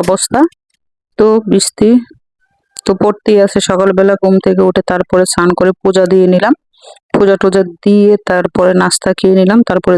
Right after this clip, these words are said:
দুপুরে আজকে কি কি রান্না করব তা আপনাদের সাথে শেয়ার করব। আজকে অনেকদিন পরে কারকলের পুরবাজি করব। আর কে কে এই পুরবাজি খেয়েছেন সবাই একটু কমেন্ট করে আমাকে জানাবেন, কে কিভাবে এই পুরবাজিটা খান। তো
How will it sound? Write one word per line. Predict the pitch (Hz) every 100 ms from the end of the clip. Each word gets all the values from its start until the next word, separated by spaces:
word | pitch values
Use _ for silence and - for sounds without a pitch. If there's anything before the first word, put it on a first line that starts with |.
| 165
দুপুরে | 170 - 185
আজকে | - 208
কি | - 190
কি | 196
রান্না | 180 175
করব | 180 190 -
তা | 180
আপনাদের | - 175 175
সাথে | - 170 -
শেয়ার | 170 156
করব। | - 160 160 - - - _ -
আজকে | 196 - 180
অনেকদিন | 185 175 202 196
পরে | 202 214
কারকলের | 208 202 - 180 190
পুরবাজি | 202 190 175 170 175
করব। | 160 - - _ _ _ _ _ _
আর | - 175
কে | - 202 202 202
কে | 220 214
এই | 208 -
পুরবাজি | 214 190 185 196 -
খেয়েছেন | 185 190 208 -
সবাই | 180 185
একটু | - 196
কমেন্ট | 170 165 170
করে | 170 170
আমাকে | 160 160 165
জানাবেন, | 156 139 139 151 - _ _ - -
কে | 220 226
কিভাবে | 226 202 202
এই | 202 -
পুরবাজিটা | 196 180 175 175 180 -
খান। | 143 - _ _ - _
তো | _